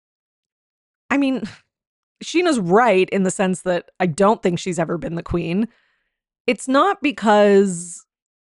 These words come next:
I don't know. No, it is 'cause of that. I was gonna say it's not because she doesn't, hasn't had,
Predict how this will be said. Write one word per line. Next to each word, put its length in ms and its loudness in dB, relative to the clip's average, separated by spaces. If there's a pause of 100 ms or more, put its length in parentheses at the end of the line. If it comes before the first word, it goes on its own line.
(1200)
I 120 0
don't 160 -4
know. 380 -10 (680)
No, 240 0
it 100 2
is 160 -2
'cause 220 -10
of 80 -14
that. 220 -8
I 140 -8
was 140 -12
gonna 180 -12
say 240 -14
it's 480 -20
not 220 -6
because 300 -6
she 140 -8
doesn't, 380 -8 (400)
hasn't 360 -2
had, 280 -8